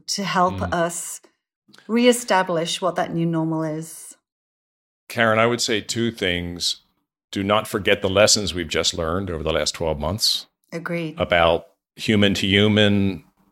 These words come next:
Speaker 2: getting in touch with our employees, our customers, balancing our lives, working faster, making decisions more quickly, being creative in our problem solving,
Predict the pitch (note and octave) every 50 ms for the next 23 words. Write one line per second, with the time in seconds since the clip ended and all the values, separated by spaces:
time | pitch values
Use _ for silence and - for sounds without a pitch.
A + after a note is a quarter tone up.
0 | - - - F#2+ G2+ G2+ G2 F#2 - - G2+ - - G#2 G2 F#2+ F2 F#2 F#2 F2
1 | - - A2+ A2 G#2+ G#2 G#2 G2+ G2+ G2+ G2 G2 G2 F#2+ - - - E2+ E2+ -
2 | - - G2 G2+ - - - A2+ G#2+ G2+ G2 G2 G2 G2 G2 F#2+ G2 F#2+ - -
3 | - - - _ _ - F#2+ F#2+ G2 G2+ G#2+ G#2+ - - A2 G#2 F#2+ F#2 F#2 F#2
4 | F#2 F#2+ F#2+ F#2+ G2 G2 G2+ G2+ G2+ G2+ G2+ F#2+ F#2+ F#2+ - - _ _ - F2+
5 | G#2 G#2 G2 - A2 G#2 F#2 - - G#2+ G2+ G#2 G#2 - - - A2 G#2 G2+ G2+
6 | F#2 F#2 F#2 F#2+ F#2+ - G#2+ F2+ F#2 F2 - - A#2 A2 - A#2 G#2+ G2 A2 G#2
7 | G#2 G#2 - - A#2 A2 - - - G#2+ G#2+ G#2 G2+ G#2 G2+ - - - - _
8 | _ _ - G#2+ G2+ G2+ G2+ - - G#2 G2 G2 G#2 A2 A#2 A2+ A2+ A2 G#2+ G2
9 | - - A2+ G#2+ G#2 G#2 A#2+ A#2 A2 - - A2 G#2 G#2 G#2+ G2+ G#2 G#2+ G#2 G#2
10 | G#2 G#2 G2